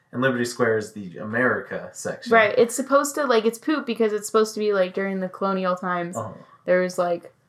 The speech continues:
Speaker 2: you know,
Speaker 1: Poop everywhere.
Speaker 2: animal shit on the
Speaker 1: Yeah.
Speaker 2: side of the, quote, "road," unquote.
Speaker 1: When we were in Epcot, we rushed through the American section just because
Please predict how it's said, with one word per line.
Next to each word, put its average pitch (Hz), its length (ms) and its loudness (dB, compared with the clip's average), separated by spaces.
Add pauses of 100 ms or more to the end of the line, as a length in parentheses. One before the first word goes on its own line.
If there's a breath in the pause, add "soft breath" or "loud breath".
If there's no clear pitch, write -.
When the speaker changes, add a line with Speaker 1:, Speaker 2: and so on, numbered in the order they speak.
(260)
Speaker 2:
you 214 140 0
know, 135 240 2
Speaker 1:
Poop - 100 -12
everywhere. - 360 -12
Speaker 2:
animal 190 360 2
shit 185 280 2
on 180 160 4
the 185 60 -6
Speaker 1:
Yeah. - 80 -2
Speaker 2:
side 185 240 4
of 175 80 0
the, 170 340 2 (580)
quote, 202 380 2
"road," 180 400 6
unquote. 156 560 0
Speaker 1:
When 127 220 -2
we 156 140 -2
were 269 200 2
in 123 180 -4 (140)
Epcot, 90 560 -2
we 143 180 -2
rushed 101 760 -2
through 107 300 -6
the 104 120 -6
American 95 560 -6
section 92 440 -6
just 98 180 -12
because 95 440 -10